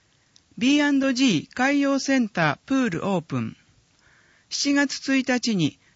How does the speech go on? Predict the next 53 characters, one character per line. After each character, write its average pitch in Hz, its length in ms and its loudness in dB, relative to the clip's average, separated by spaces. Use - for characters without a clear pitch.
プ 285 80 0
ー 311 140 4
ル 220 120 0
が 165 220 2
オ 226 60 2
ー - 20 -2
プ 180 120 -6
ン 147 120 -2
し - 140 -6
ま 143 160 -4
す。 - 240 -16
新 269 320 0
型 240 460 2
コ 226 120 -2
ロ 269 120 0
ナ 269 160 0
ウ 269 80 0
イ 254 60 2
ル 208 80 -2
ス - 120 -10
感 247 280 -2
染 240 260 -2
拡 196 280 -2
大 240 200 2
防 214 240 0
止 202 120 -2
の 196 120 -2
た 180 140 -2
め、 170 240 0
以 262 80 0
下 269 140 2
の 202 160 0
条 202 240 2
件 196 260 -2
を 156 100 -2
遵 208 180 -2
守 202 220 -4
し - 140 -6
て - 180 -2
ご 170 140 2
利 214 80 0
用 220 200 2
く 196 100 -6
だ 190 120 0
さ 170 200 -2
い。 - 100 -8
混 294 200 0
雑 226 160 0
す - 200 -4
る 180 100 -2
場 175 160 2
合 170 180 0
は 156 200 0